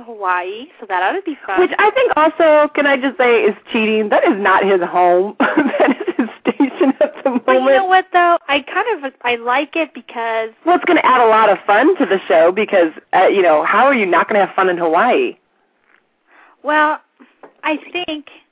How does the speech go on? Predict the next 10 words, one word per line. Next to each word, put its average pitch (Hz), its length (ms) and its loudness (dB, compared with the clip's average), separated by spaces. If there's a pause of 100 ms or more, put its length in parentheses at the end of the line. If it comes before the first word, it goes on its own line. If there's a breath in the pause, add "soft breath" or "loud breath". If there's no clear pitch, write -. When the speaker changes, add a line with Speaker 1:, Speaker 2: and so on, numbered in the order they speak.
(140)
Speaker 2:
The 196 80 -4
magic, 160 760 -10 (220)
the - 180 -8
air. 151 180 -6
Speaker 1:
I 339 100 0
just 349 260 -4
think 311 240 -12
that, 247 140 -6 (320)
um, 202 480 -10 (960)
at 262 180 -4